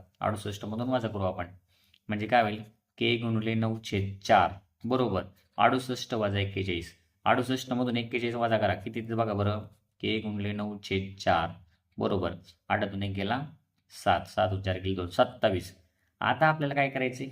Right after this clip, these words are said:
फक्त के ची किंमत काढायची ना. मग नऊ छेद चार आहे, तिकडे गेलो तर काय होईल? चार छेद नऊ. मी इकडे करतो पहा थोडंसं कॅल्क्युलेशन. के इकडच्या बाजूला के जसा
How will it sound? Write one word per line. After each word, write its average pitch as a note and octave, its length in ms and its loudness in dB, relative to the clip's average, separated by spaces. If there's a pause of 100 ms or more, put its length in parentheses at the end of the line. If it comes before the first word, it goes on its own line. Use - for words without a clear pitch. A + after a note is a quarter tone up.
फक्त - 140 -10 (100)
के E3 180 6
ची D#3+ 100 0
किंमत D3+ 300 4
काढायची D3+ 260 6
ना. G#3 120 0 (760)
मग G#2+ 200 -4
नऊ C#3+ 280 2
छेद C3+ 200 0
चार B2+ 200 6
आहे, F#2+ 100 0 (180)
तिकडे C#3 200 2
गेलो C#3+ 160 4
तर C#3 60 -2
काय C#3 140 4
होईल? B2+ 180 -2 (240)
चार A2+ 320 4
छेद - 260 0 (160)
नऊ. G2 240 0 (380)
मी A2 100 0
इकडे A2+ 220 0
करतो A2 280 -2
पहा G2 160 2
थोडंसं F2+ 420 -6 (220)
कॅल्क्युलेशन. G2 540 -4 (2000)
के B2 120 0
इकडच्या A#2+ 460 0
बाजूला A#2 240 -2
के A2+ 180 0
जसा A#2 240 0